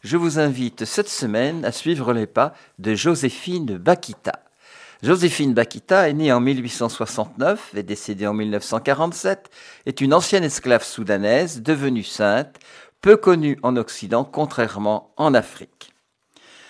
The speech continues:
Bakita est une fille du Darfour. Le Darfour est une région de l'ouest du Soudan et était habitée par des tribus non arabes.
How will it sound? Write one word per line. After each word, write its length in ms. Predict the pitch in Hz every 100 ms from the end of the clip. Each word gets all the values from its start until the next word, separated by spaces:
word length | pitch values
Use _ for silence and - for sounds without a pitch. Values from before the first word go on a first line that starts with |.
| - _
Bakita 560 | - 180 196 - 240 226
est 140 | 208
une 100 | 156
fille 220 | 147 190
du 140 | 151 143
Darfour. 760 | 135 - - 110 98 80 - -
Le 140 | 113
Darfour 640 | 120 127 - - 202 214 165
est 120 | 127
une 140 | 127
région 460 | 113 117 104 131 139
de 100 | 113
l'ouest 460 | 104 107 107 - 107
du 180 | 101
Soudan 420 | 120 - 175 214 202 - - - - -
et 200 | - 156
était 420 | 147 165 180 151
habitée 420 | 135 131 131 151 170
par 160 | 147
des 140 | 127 131
tribus 340 | - 131 135
non 200 | 147 156
arabes. 420 | 131 90 71 -